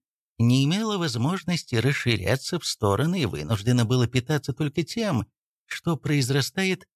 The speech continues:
в самой долине. Это по необходимости должно было заставить человека начать уничтожать ненужные ему растения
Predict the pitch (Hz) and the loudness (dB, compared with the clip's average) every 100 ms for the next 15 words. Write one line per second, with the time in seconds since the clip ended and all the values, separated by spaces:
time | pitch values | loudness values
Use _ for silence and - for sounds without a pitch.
0 | _ _ - - 156 160 127 123 113 92 | _ _ -8 -2 2 2 2 2 0 -2
1 | - - _ _ _ _ _ _ _ - | -6 -10 _ _ _ _ _ _ _ 2
2 | 98 104 165 - 147 139 120 - 104 107 | 2 2 0 0 2 4 2 0 0 2
3 | 120 123 151 120 120 113 110 120 135 151 | 2 2 -2 2 4 4 2 2 2 0
4 | 143 139 - 123 120 117 - 123 196 220 | 0 0 0 0 0 0 0 0 0 -2
5 | 170 151 143 - 196 165 156 131 - 113 | -2 -2 -2 -2 -2 0 0 0 2 2
6 | 90 98 147 190 - 110 92 87 151 - | 2 2 0 0 -2 -2 0 -2 -2 -2
7 | 98 101 107 110 120 - 220 214 202 | 0 2 2 2 -2 -2 -4 -2 -4